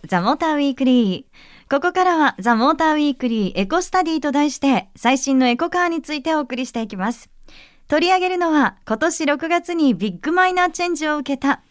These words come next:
三菱アウトランダーピーエイチイーブイ。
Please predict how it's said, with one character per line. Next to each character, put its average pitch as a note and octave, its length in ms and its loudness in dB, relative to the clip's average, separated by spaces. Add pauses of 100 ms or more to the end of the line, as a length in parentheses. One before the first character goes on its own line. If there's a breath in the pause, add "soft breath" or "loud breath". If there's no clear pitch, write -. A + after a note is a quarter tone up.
(140)
三 A#3+ 120 0
菱 E4+ 460 -4
ア C#4 120 2
ウ E4 60 -4
ト D#4+ 100 0
ラ D#4+ 140 0
ン C#4+ 60 2
ダ A3+ 180 0
ー F#3+ 40 -6
ピ A3+ 140 -6
ー F4+ 120 -4
エ F#4 80 -2
イ E4 40 -8
チ E4+ 200 -4
イ - 20 -2
ー D#4+ 40 -4
ブ E4+ 100 0
イ。 C4+ 180 -2